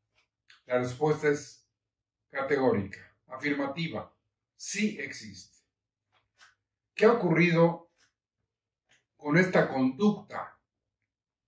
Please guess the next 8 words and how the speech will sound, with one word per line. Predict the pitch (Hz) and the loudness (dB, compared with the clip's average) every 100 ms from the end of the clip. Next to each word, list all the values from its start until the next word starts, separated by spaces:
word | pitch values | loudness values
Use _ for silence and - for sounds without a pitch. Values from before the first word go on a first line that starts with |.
| _ _ _ _ _ _ _ _ | _ _ _ _ _ _ _ _
Que | - | 0
es | 160 | 2
la | 160 | 4
mejor | 135 127 175 196 | 4 4 4 2
definición | 156 147 127 - 147 - | 0 -4 -6 -6 -8 -8
que | - | -14
podemos | - 143 147 117 | -14 -12 -12 -10
dar, | 120 120 - | -6 -6 -8